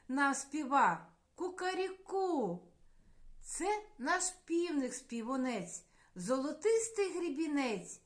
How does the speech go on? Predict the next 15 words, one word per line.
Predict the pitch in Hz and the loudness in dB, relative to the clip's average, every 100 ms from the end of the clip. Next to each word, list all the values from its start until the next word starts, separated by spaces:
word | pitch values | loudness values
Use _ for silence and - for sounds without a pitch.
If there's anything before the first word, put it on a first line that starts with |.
| _ _ _ _ - | _ _ _ _ -14
Це | - 320 403 - - | -6 -2 -2 -2 -8
він | 247 277 | -2 -2
будить | 220 226 370 302 320 - | -2 -2 -2 0 -4 -2
так | 269 262 233 | 0 0 -2
діток, | 302 302 254 254 254 - _ _ _ - _ | -4 -2 0 0 -2 -14 _ _ _ -20 _
щоб | - - 453 | -8 -2 0
вставали, | 440 - 453 415 302 285 285 285 294 - - | -2 0 2 4 4 4 4 -2 -8 -18 -8
не | 175 302 403 | -2 0 -2
проспали, | 359 370 359 - - 254 247 247 254 - - - _ - | -4 -4 -4 -6 4 6 8 4 -4 -6 -20 -20 _ -2
не | 262 349 359 | 0 0 -2
спізнились | - 254 233 190 220 381 440 427 415 - 180 | -6 -4 -4 -2 -2 0 0 0 -2 -6 -8
в | |
дитсадок. | 175 285 285 - - 254 214 208 175 - _ _ _ _ _ _ _ _ _ _ _ _ _ _ _ _ _ _ _ _ _ _ _ _ _ _ - | -4 -4 -4 -8 -4 -4 -2 -4 -4 -12 _ _ _ _ _ _ _ _ _ _ _ _ _ _ _ _ _ _ _ _ _ _ _ _ _ _ -18
Сподобався | - 359 427 508 466 392 294 | -6 0 6 8 6 0 -2
вірш? | 214 170 - - | -2 -4 -8 -14